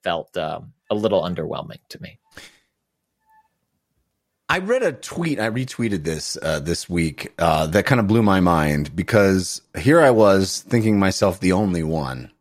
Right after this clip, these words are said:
Speaker 2: and I guess I'm just a cliche. Uh, the tweet said something along the lines of, uh, "If you're over thirty-five, you played through all of Shredder's Revenge with Donatello first."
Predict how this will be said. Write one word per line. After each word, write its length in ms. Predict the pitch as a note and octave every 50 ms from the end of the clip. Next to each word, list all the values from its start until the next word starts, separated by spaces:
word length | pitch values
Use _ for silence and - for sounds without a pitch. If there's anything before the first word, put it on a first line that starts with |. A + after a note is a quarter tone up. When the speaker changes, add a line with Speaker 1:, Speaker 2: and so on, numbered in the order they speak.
| _ _ _ _ _ _ -
Speaker 2:
and 220 | E2 E2 E2+ E2
I 160 | - - F2+ F2+
guess 300 | E2+ G#2 G#2+ G#2+ - -
I'm 180 | F2 F#2+ F#2+
just 200 | E2+ G2 - -
a 60 | F#2+
cliche. 800 | D#2 - - G#2+ F#2 E2 - - B2+ G2+ E2 C#2+ C2+ C2 C2 - _ _ _ _ _ _ _ _
Uh, 320 | - F2+ F2+ F2 F2 F2 - -
the 120 | G#2 A2+
tweet 320 | G2+ - - E3 F#3+ E3+ A#2
said 300 | - - E3 D3+ C#3+ A#2+
something 300 | - E3 D3+ C#3+ D3 C#3+
along 280 | C#3 C3+ B2+ B2 A#2+
the 60 | A2+ A2
lines 360 | A2 A2 G#2+ G#2+ G#2+ G2+ G#2
of, 320 | G#2 G2+ G2 F#2+ F2 D#2+ - _ _ _ _ _ _ _ _ -
uh, 260 | F#2 F#2+ F#2+ F#2 F2 - - _ _ _ _ _ _
"If 160 | - B2 A2 A#2+
you're 120 | C3 C3
over 280 | B2+ C3+ D3 D3 D#3+ D3+
thirty-five, 960 | C#3 - D#3 D3+ C#3+ C#3 C3 - - C#3 C3 B2+ A#2 G#2+ G#2 G#2+ G2 F#2+ - _ _ _ _ _ _ _
you 140 | - G2+ A2
played 300 | G2+ - - B2+ C3 A#2+
through 200 | - - B2+ A#2+
all 220 | G2 G#2 A2 A2 A2+
of 220 | A2 G2 - - _ _ _ _ -
Shredder's 400 | - - A#2+ A2 G#2 G#2 G2 F#2+
Revenge 540 | G2+ F#2+ E2+ G2+ G2 G2 F#2+ F#2+ E2+ - -
with 240 | - F#2+ F2+ -
Donatello 560 | - G#2 F#2 F2+ F2 - - G2+ F2 E2+ E2 D2+
first." 520 | - - E2 C#2+ - - - - - -